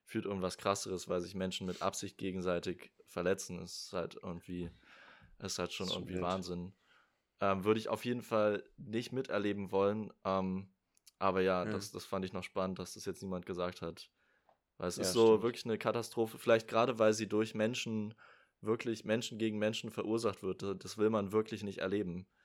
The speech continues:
Speaker 1: Das ist
Speaker 2: Ja.
Speaker 1: sowas, ein Hausbrand
Speaker 2: Das ist
Speaker 1: oder
Speaker 2: wirklich
Speaker 1: eine
Speaker 2: das Einzige.
Speaker 1: Flutwelle oder so. Da
Speaker 2: Ja.
Speaker 1: war irgendwas anderes dran schuld, vielleicht auch Menschen, aber wahrscheinlich nicht mit Absicht. Aber
Speaker 2: Ja.
Speaker 1: Krieg ist halt so wirklich auf jeden Fall, äh, Mensch gegen Mensch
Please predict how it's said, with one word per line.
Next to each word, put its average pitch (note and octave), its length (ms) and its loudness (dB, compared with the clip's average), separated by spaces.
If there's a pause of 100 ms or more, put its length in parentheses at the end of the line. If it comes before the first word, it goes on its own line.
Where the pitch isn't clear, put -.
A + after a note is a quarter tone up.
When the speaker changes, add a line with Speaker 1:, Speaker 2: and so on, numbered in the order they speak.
(460)
Speaker 1:
Das G2 180 -2
ist - 60 -4 (120)
Speaker 2:
Ja. F#2+ 180 6
Speaker 1:
sowas, - 240 -6
ein F#2+ 180 -4
Hausbrand A2 540 2
Speaker 2:
Das G#2+ 100 0
ist G2+ 100 4
Speaker 1:
oder - 20 6
Speaker 2:
wirklich - 200 4
Speaker 1:
eine - 0 -
Speaker 2:
das - 160 -2
Einzige. A#2+ 500 4
Speaker 1:
Flutwelle A2 120 4
oder G#2 240 2
so. G#2 440 2
Da G2 240 0
Speaker 2:
Ja. G2 140 0 (120)
Speaker 1:
war A2+ 280 4
irgendwas B2+ 360 0
anderes C3 360 2
dran G#2 200 0
schuld, G#2+ 240 2
vielleicht A2 300 4
auch G#2 80 -2
Menschen, A2 380 2
aber F#2+ 240 4
wahrscheinlich A2+ 380 2
nicht A2+ 180 -6
mit - 140 -6
Absicht. A2 520 -2 (760)
Aber G2+ 240 4
Speaker 2:
Ja. - 0 -
Speaker 1:
Krieg A#2 280 -2
ist A2 140 -2
halt G2 160 0
so G2 140 -8
wirklich G#2+ 280 -6
auf G2+ 160 -12
jeden G#2 240 -2
Fall, F#2+ 460 2 (500)
äh, F2+ 580 0
Mensch F#2+ 300 -4
gegen F#2 200 -4
Mensch F#2 480 -4